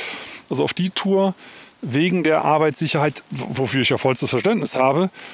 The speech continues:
Aber deswegen, äh, gibt es eben in unseren Wäldern so wenig Totholz und Forstwirtschaft behauptet ja immer, man kann Waldwirtschaft und Naturschutz kombinieren und da muss man ganz klar sagen, mal mindestens in Bezug aufs Totholz, nein, das geht nicht.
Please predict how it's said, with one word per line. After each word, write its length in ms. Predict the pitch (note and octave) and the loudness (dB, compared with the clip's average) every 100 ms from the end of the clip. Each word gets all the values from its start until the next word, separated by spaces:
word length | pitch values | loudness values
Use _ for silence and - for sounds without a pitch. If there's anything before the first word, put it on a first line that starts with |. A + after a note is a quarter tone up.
| - - | -20 -4
Aber 120 | C#3+ | 0
deswegen, 640 | D3 F3 E3+ F#3+ G3 E3+ D#3 | 2 2 2 2 0 -2 -2
äh, 540 | E3+ D#3 E3 E3+ E3+ | -2 -2 -4 -8 -4
gibt 220 | F#3+ - | -4 -4
es 80 | E3 | -4
eben 260 | - F3 E3+ | -2 -2 0
in 80 | |
unseren 240 | G3 D3+ D3 | 0 0 2
Wäldern 240 | D#3 D#3+ | 2 2
so 80 | C#3 | 0
wenig 240 | C#3+ C3 | 0 0
Totholz 600 | - E3 G3+ G#3 A#3 A3+ | 0 0 2 2 2 0
und 380 | - D#3 D3 - - _ _ - | -2 -2 -2 -4 -14 _ _ -6
Forstwirtschaft 680 | - F3+ - E3 E3 D3 - | 0 0 0 0 0 -2 0
behauptet 380 | C3 D3 C3 | 0 0 -2
ja 80 | D3+ | -2
immer, 320 | - D#3 D3+ - - | 0 0 0 -4 -6
man 220 | C#3+ C3 | -4 -2
kann 320 | - C#3+ C3 | 0 -2 0
Waldwirtschaft 600 | A#2 A#3 A#3 F#3 - F3+ | 0 0 0 0 0 -2
und 60 | C#3+ | 0
Naturschutz 500 | C3 - F3+ D#3 - | 0 0 -2 -2 -2
kombinieren 520 | D3 B2+ A#2+ C#3 C3+ | 0 2 2 2 0
und 140 | C#3 C3+ | 0 0
da 60 | |
muss 180 | B2 - | 0 -2
man 120 | B2 | -2
ganz 240 | A2 B2+ - | -2 -4 0
klar 160 | D#3+ | 0
sagen, 460 | A#2 G#2+ C3 D3 D3 - - - - | 0 0 0 -2 -4 -12 -20 -20 -8
mal 100 | B2 | -2
mindestens 420 | C#3 A#3 G#3+ F3 | 2 2 2 0
in 60 | D#3 | 0
Bezug 260 | C3+ E3+ D3+ | 0 0 0
aufs 200 | - - | -2 -2
Totholz, 600 | C3+ C3 - E3+ - - - | 0 0 0 -2 -2 -10 -6
nein, 520 | A2 A2 B2 C3+ C3 _ - | -2 0 2 0 -4 _ -4
das 280 | B2 - | -4 -4
geht 220 | - A2 - - | -6 -6 -6 -6
nicht. 260 | - - | -4 -4